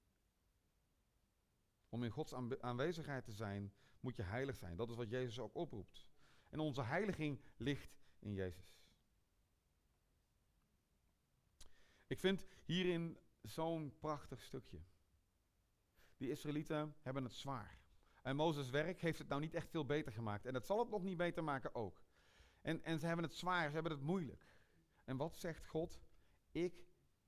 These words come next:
heb je ellende gezien en je jammerklacht gehoord." En dat is zo mooi. Precies op jouw situatie, waar jij mee worstelt, waar jij mee bezig zit, vi-, waar jij mee bezig bent, waar jij mee worstelt in je dagelijks leven,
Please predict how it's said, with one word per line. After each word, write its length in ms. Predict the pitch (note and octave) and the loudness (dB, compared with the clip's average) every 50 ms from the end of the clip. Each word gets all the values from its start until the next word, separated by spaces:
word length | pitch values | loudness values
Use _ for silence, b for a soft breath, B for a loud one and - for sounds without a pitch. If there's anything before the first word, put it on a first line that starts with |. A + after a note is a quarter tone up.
| _ _ | _ _
heb 360 | - B2+ B2 B2+ A#2+ - - - - - - _ _ - - - | -4 -2 -2 -2 -2 -4 -14 -16 -18 -20 -20 _ _ -20 -16 -6
je 180 | - B2 - | -2 0 0
ellende 360 | - B2+ B2 B2 C3+ D#3 D#3+ | 2 2 0 0 0 0 -2
gezien 500 | D#3+ - D#3+ B2 A2 G2+ F#2 F#2 F#2+ G2 - - - _ _ - | -2 -4 -6 -8 -6 -4 -4 -4 -6 -6 -10 -16 -20 _ _ -8
en 120 | - A#2 | -4 -2
je 160 | A#2 A2+ A2 G#2+ | 0 0 0 2
jammerklacht 640 | A#2 C3 D#3 E3 D3+ - C#3+ A2 G#2 - - - | 0 0 0 -2 -4 -4 -6 -6 -6 -8 -12 -12
gehoord." 500 | - G2+ G2+ A2+ A#2 G2 - - - - - - - - - _ _ _ _ _ _ _ _ _ _ _ _ _ _ _ _ _ _ _ _ _ _ _ _ _ _ _ _ _ _ _ _ _ - | -8 -6 -6 -6 -6 -8 -10 -12 -18 -20 -20 -20 -20 -20 -20 _ _ _ _ _ _ _ _ _ _ _ _ _ _ _ _ _ _ _ _ _ _ _ _ _ _ _ _ _ _ _ _ _ -6
En 120 | - B2+ | 0 0
dat 120 | C3+ B2 B2+ | 0 2 0
is 160 | A#2+ - - | -2 -4 -2
zo 200 | - C#3 C3 B2 | 0 2 2 2
mooi. 340 | B2 B2+ A#2+ F#2+ D2+ D2 - - _ _ _ _ _ _ _ _ - | 0 -2 -4 -4 -6 -10 -14 -18 _ _ _ _ _ _ _ _ -12
Precies 280 | - A2+ C#3 E3 D#3 | -10 -6 -6 -6 -6
op 80 | C#3+ - | -4 -2
jouw 180 | C#3+ C3+ D3 | 0 0 0
situatie, 560 | D3+ - D3 - C#3+ A#2+ A#2 A2 G#2+ - - F#2 | 0 -2 -6 -8 -4 -4 -4 -4 -4 -6 -8 -4
waar 120 | F#2+ G#2 | -2 -2
jij 200 | A2 A#2+ D3 E3+ | 0 0 0 -2
mee 140 | E3+ E3 D3+ | -2 -4 -2
worstelt, 340 | C3 G#2+ - - A#2 G2 G2 | -2 -4 -4 -4 -8 -6 -2
waar 100 | A2 A2+ | -2 0
jij 180 | A#2+ C3 D3+ | 0 0 0
mee 140 | E3+ E3+ E3 | 0 -2 0
bezig 300 | D3+ B2 G#2 F2+ G2 G2 | 0 0 0 -2 -6 -10
zit, 260 | - - G2 F#2 - B B B B B B | -10 -8 -8 -8 -10 B B B B B B
vi-, 320 | - - C#3 - - G#2 G#2+ | -2 -2 -2 0 0 -4 0
waar 200 | A#2 B2+ B2+ C3+ | 4 4 4 4
jij 160 | C3+ C#3 D#3 | 4 2 2
mee 100 | F3+ F3+ | 2 2
bezig 320 | C#3 C#3 C3 A#2 G#2 F#2+ E2+ | 2 2 2 2 0 -4 -6
bent, 260 | - F#2+ G#2+ A2 - B B B B | -4 -4 -4 -4 -6 B B B B
waar 140 | B - C#3+ | B 4 6
jij 180 | C#3+ D3+ F#3+ G#3+ | 6 6 6 6
mee 140 | A3 G#3+ | 6 8
worstelt 320 | G3 G3+ G3 - G#3+ G3 F#3 | 8 8 6 6 2 2 2
in 80 | F#3 | 4
je 100 | F3+ E3 | 4 6
dagelijks 440 | D3 D#3+ D#3+ F#3 G3+ A3 G#3+ F#3+ D#3 | 6 6 6 6 4 2 2 2 2
leven, 400 | F3 C#3+ A2 G#2 G2 G#2+ C#3+ C#3 | 2 2 2 2 2 0 -2 -2